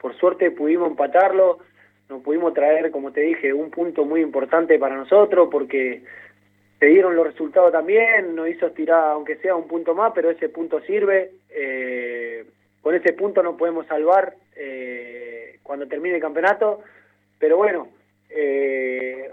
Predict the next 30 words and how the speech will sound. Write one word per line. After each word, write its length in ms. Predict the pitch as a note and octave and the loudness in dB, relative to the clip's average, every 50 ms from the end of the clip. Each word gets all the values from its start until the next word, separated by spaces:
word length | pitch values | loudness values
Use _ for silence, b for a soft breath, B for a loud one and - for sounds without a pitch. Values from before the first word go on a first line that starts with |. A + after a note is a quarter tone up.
| - | -10
hoy 180 | - E3+ E3 E3 | -4 -2 -2 -2
tenemos 320 | - E3+ E3+ F3+ F3+ F3+ | 0 -2 -2 0 0 0
que 120 | D#3+ E3 D#3+ | -2 -2 0
ser 160 | - F3+ F3 | 0 0 0
realistas 500 | F3 E3+ E3 F#3+ G#3+ G3+ - G#3+ G3 F#3 | 0 -4 -4 -4 -6 -2 2 2 4 4
y 340 | E3+ D#3+ D3+ D3 C#3+ C#3+ C#3+ | 2 0 -6 -10 -12 -14 -14
nos 160 | D3+ D#3 - | -16 -16 -14
quedan 240 | - F3 F3 E3 D#3+ - | -8 -6 -6 -6 -6 -6
seis 160 | F3 E3+ E3+ | -8 -8 -8
finales 340 | E3+ D#3+ E3+ E3+ E3 D#3 D3 | -8 -8 -6 -6 -6 -6 -6
más 240 | F3+ F#3+ G#3+ G#3 G#3 - _ _ _ _ _ | -4 -2 -2 -4 -4 -8 _ _ _ _ _
y 340 | D3+ D3 C#3 C#3 C3+ C3+ C#3 | -14 -12 -10 -10 -8 -8 -8
estamos 360 | C3+ - E3 E3 D#3+ D3+ - | -6 -6 -8 -8 -8 -6 -6
apuntando 460 | C#3+ B2+ C#3+ C#3+ C#3 D#3 D3+ D3+ D3+ | -6 -6 -6 -8 -6 -6 -6 -2 0
a 60 | D#3 | 0
eso 240 | E3 F3+ F3 - E3+ | 0 0 0 -4 -6
y 80 | D3+ C#3+ | -6 -6
nos 120 | C#3 C3+ | -8 -8
estamos 260 | - D#3+ D#3+ D#3+ C#3 | -8 -8 -8 -8 -10
preparando 520 | - D3 C3 - C#3 C#3 D#3+ E3 E3+ D#3+ D#3 | -10 -10 -6 -4 -2 0 0 0 0 -2 -2
para, 320 | D3+ C3+ B2+ A#2+ A2 - b b b b b b b b b b b _ | -2 -6 -6 -6 -10 -12 b b b b b b b b b b b _
para 260 | - C#3+ C#3+ C#3 - | -2 0 0 0 0
llevarlo 380 | D3+ D#3 E3 F3 F#3 F3+ F3+ E3 | 2 4 4 4 4 4 2 0
partido 360 | D#3+ D#3 D3 - F#3 F3+ F3 | 0 -2 -4 -2 0 0 0
a 20 | |
partido 480 | D3+ D3+ D3 - F3+ F#3+ G3 F#3+ F#3 F3 | 0 -2 -6 -4 -2 0 2 2 2 2
y 140 | D#3+ D3+ C#3+ | 0 -2 -6
final 340 | - - D3 C#3+ D#3 D#3+ D#3 | -8 -12 -10 -6 -6 -6 -4
tras 180 | D#3+ D#3+ D3+ - | -4 -6 -6 -6
final 400 | D3+ C#3+ D#3 E3 E3+ E3+ E3 | -10 -6 -2 0 0 0 -2